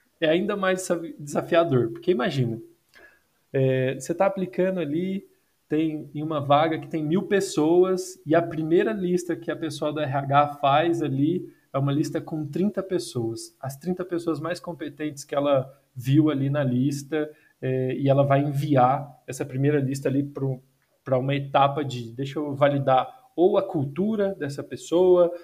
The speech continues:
deixa eu ver se as informações que essa pessoa colocou no currículo são verdades, deixa eu ver como ela se comunica. Então, olhando de uma forma estruturada, você tem ali todo, toda a primeira disputa, né, que é o topo do funil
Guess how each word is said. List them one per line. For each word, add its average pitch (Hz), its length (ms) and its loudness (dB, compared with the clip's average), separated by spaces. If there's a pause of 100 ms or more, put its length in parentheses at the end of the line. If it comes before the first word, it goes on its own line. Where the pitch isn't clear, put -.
(140)
deixa 170 220 2
eu 185 40 0
ver 185 120 0
se 185 100 -4
as 175 100 0
informações 170 800 -2
que 170 100 -8
essa 165 200 -6
pessoa 151 440 -6
colocou 147 500 -2
no 143 300 -6
currículo 139 360 2
são 143 220 -6
verdades, 135 640 0 (220)
deixa 170 260 4
eu 165 40 0
ver 170 100 2
como 165 240 -6
ela 170 260 -2 (200)
se - 160 -12
comunica. 180 680 2 (320)
Então, 190 380 -2 (840)
olhando 170 300 4
de 196 80 -4
uma 185 140 -4
forma 147 260 -4
estruturada, 143 880 2 (220)
você - 180 -8
tem 185 240 -2
ali 131 400 0 (300)
todo, 196 480 2
toda 185 180 0
a 190 40 0
primeira 170 460 2
disputa, 180 560 -4
né, 151 140 -4
que 143 120 -10
é 139 40 2
o 139 60 0
topo 139 280 -6
do 123 120 -4
funil 165 560 -4